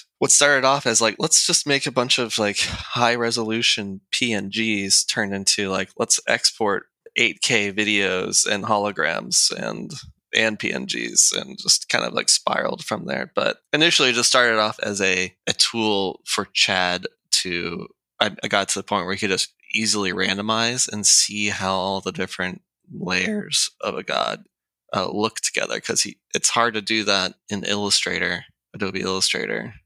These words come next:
uh, in a fast and easy way. So once you have the tool, I just made it easy for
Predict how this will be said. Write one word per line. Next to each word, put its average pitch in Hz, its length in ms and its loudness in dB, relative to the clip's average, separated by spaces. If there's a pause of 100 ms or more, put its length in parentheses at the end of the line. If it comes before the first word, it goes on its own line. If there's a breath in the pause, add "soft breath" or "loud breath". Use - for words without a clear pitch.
(100)
uh, 52 320 -2 (140)
in 107 100 -2
a 60 140 -4 (100)
fast 92 460 0
and - 120 -12
easy 107 280 -4
way. 117 360 -6 (300)
So - 180 0
once 92 220 -2
you 101 80 2
have 95 200 0
the - 80 -18
tool, 95 380 0
I 90 100 2
just 98 180 -4
made 95 140 2
it - 120 -6
easy 104 260 -4
for - 380 -4